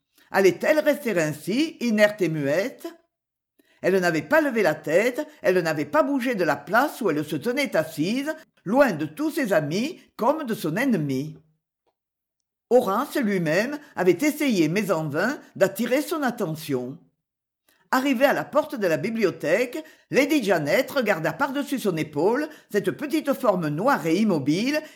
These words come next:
qui demeurait sur une chaise et qui prétendait s'appeler Grace Roseberry. « Voulez-vous vous en aller ? » lui demanda-t-elle pour la dernière fois. Grace bondit hors de son siège en fixant sur Mercy des yeux de vipère. «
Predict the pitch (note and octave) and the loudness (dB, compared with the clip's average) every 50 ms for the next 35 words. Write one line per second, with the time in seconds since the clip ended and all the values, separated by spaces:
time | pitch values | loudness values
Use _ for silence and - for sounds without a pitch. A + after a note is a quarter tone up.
0 | _ - F#3+ F3 B2+ A#3+ C#4+ D4+ D4 C4 B3+ B3 B3 G3+ E3 F3 D#3+ D#3 D3+ C3 | _ -6 -4 -2 0 0 2 2 2 2 2 0 0 0 0 0 0 0 -2 -4
1 | - - D3+ E3 G3+ A#3 B3 C#4+ D4+ D4+ - - - - F#3+ F#3 F#3 - - - | -4 0 2 2 2 2 0 -4 -6 -8 -8 -12 0 2 2 2 2 -4 -2 0
2 | D4+ D#4 D#4 D#4+ D4 A3 F#3+ G#3+ - A3+ G#3+ G#3+ F3+ F3 D3+ C#3+ F#3 A#3 D4 D4 | -2 0 0 0 0 2 0 0 0 0 -2 -2 0 -2 0 2 2 2 2 0
3 | A3 - - A#3 C#4+ D#4 D4+ - C4+ F#3+ - G#3 C4 A3+ G#3 G#3 D#3 B2+ C#3 B2 | -4 -2 2 2 2 2 2 -4 -6 -4 -2 -2 -2 0 0 0 0 0 0 -2
4 | B2+ C#3 D#3 - - _ _ _ _ _ _ _ _ _ _ _ _ _ _ _ | -2 -2 -6 -12 -20 _ _ _ _ _ _ _ _ _ _ _ _ _ _ _
5 | _ _ _ _ _ - D#3+ C#4+ E4 D4+ B3 F3+ - B3+ E4 F4+ F#4+ F4+ D4+ A#3 | _ _ _ _ _ -2 2 4 6 6 6 4 4 4 6 6 6 6 4 2
6 | B3 A3 F#3+ E3+ E3 E3+ D#3 G3 B3+ D#4+ F#4+ A4+ - - _ _ _ _ - D3+ | 2 2 4 4 4 6 6 4 6 4 2 0 -2 -12 _ _ _ _ -6 -4
7 | F#3 E3 F#3+ A3 C#4+ C#4 A#3+ G3 E3 - - F3+ G#3 C#4 D4+ D#4 D4 - G#3 F3 | -2 -2 0 0 0 0 0 0 -2 -2 0 2 2 2 2 0 -2 -2 -2 -2
8 | D3 B2+ B2 A3+ C4+ D4 C4+ A#3 F#3 D#3 - - - C3 B2 A2+ A#2+ B2+ - _ | -2 -2 -2 -4 -4 -2 -2 -2 -2 -4 -6 -6 -4 -4 -4 -4 -6 -10 -18 _
9 | _ _ _ _ _ _ _ _ _ _ _ _ _ _ _ _ _ _ _ _ | _ _ _ _ _ _ _ _ _ _ _ _ _ _ _ _ _ _ _ _
10 | _ _ _ _ _ _ _ - D3+ D3+ F3+ - A3+ D4 - - - A#3 E3 D3+ | _ _ _ _ _ _ _ -12 -8 -6 0 4 4 4 4 4 0 -2 0 2
11 | A#3 C#4 B3+ G3 G#3 D#4+ - C4 C#4 C4 C4 A#3+ A#3+ F#3+ D#3 D#3+ D3+ - D3+ D3 | 2 2 4 4 4 4 4 4 4 2 0 0 0 -2 -4 -4 -6 -2 0 2
12 | F3 A3 C#4 D4 E4 D#4+ D#4 - _ - - G3+ G3 G3+ C4+ D4+ D#4 - - B3+ | 2 2 2 0 -2 -4 -6 -8 _ -2 0 0 0 0 -2 -4 -4 -2 0 0
13 | F#3+ D#3 - D3+ C3+ C#3+ D#3+ A#3+ - - - A#3 C4+ D#4 E4 D#4 B3 E3+ C3 D3 | 0 0 -2 -6 -4 -2 -2 -2 -2 -4 -2 -2 0 0 0 2 2 0 0 0
14 | G#3 D#4+ C#4+ D4 A3 G3+ G3 - - D#3 B2+ B2 A#2 A#2 A#2+ | -2 0 0 0 0 0 -2 -2 -2 -2 -2 -2 -2 -4 -6